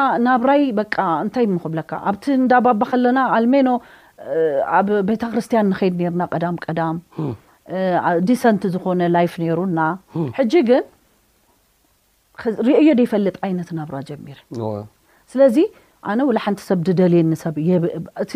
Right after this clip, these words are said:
Speaker 1: በቲ ሓደ ወገን ጽብቕቲ ሽኮሪና እንዳተባሃልኩ እቲ ሓደ ወገን ድማ ኣብ ገዛ ድማኒ ፍቕሪ ዝበካ ናይ ኣቦን ናይ ኣደን ፍቕሪ የድልዮ እዩ
Speaker 2: ኦ፣
Speaker 1: ሓደ ቆልዓ።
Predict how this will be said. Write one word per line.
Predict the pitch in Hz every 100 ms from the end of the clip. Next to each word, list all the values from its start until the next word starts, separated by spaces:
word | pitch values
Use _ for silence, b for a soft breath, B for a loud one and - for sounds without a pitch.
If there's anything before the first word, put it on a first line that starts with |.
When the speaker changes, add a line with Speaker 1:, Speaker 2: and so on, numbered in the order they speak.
| 262
Speaker 1:
በቲ | 220 220
ሓደ | - 226 233
ወገን | 240 240 240 B B -
ጽብቕቲ | 214 240 196
ሽኮሪና | - 214 - 226 220 208
እንዳተባሃልኩ | 208 208 208 226 226
እቲ | 240 -
ሓደ | 214 214
ወገን | 220 202 214
ድማ | 202 214 214
ኣብ | 185 196
ገዛ | 208 220
ድማኒ | 208 226 247 339 - b b b b -
ፍቕሪ | - 294
ዝበካ | 233 220 214 196
ናይ | 185 208
ኣቦን | 214 190 254
ናይ | 226
ኣደን | 226 175 208
ፍቕሪ | 190 - 220
የድልዮ | 196 170 175 175
እዩ | - 117
Speaker 2:
ኦ፣ | 117
Speaker 1:
ሓደ | 98 -
ቆልዓ። | 139 113